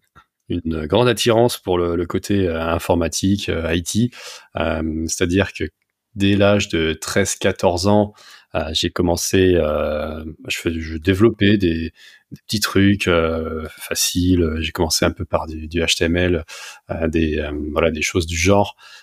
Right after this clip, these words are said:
à faire des, des petits sites internet. Je me rappelle même avoir fait un, un site internet pour mon chien à l'époque. <laughs> C'était, <laughs> j'avais pris un, j'avais pris un template, il y avait des photos de lui. Bon, il y avait, euh, deux visiteurs, hein, peut-être, euh, moi et ma grand-mère,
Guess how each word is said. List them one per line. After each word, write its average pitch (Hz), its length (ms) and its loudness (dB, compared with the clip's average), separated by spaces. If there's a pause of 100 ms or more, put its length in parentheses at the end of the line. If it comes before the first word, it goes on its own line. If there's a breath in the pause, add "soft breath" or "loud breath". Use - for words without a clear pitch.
à - 80 -14
faire 85 240 0
des, 76 240 -6
des 80 100 -8
petits - 200 -4
sites - 240 -2
internet. 95 640 0
Je 87 120 0
me 104 40 4
rappelle 101 240 4
même 113 200 6
avoir 98 260 2
fait - 160 2
un, 85 300 0
un 92 60 -4
site - 200 -4
internet 104 320 0
pour 95 100 -2
mon 87 140 0
chien - 240 -2
à 107 40 -2
l'époque. 104 360 -4 (140)
<laughs> - 140 -12
C'était, - 460 -6 (380)
<laughs> - 420 -4
j'avais 85 280 -2
pris - 240 4
un, 82 160 -2
j'avais 87 140 -2
pris - 120 -4
un 98 60 2
template, 90 500 2
il - 40 -4
y - 20 -2
avait 82 100 -2
des 82 60 -4
photos 98 320 -4
de 90 40 -2
lui. 101 120 4
Bon, 98 160 0
il 87 80 -4
y - 20 -2
avait, 95 240 0
euh, 85 140 -4
deux 92 120 2
visiteurs, 95 500 2
hein, 87 120 -2
peut-être, - 200 -6
euh, 85 120 -4
moi 95 240 4
et - 20 0
ma 87 140 0
grand-mère, 92 400 0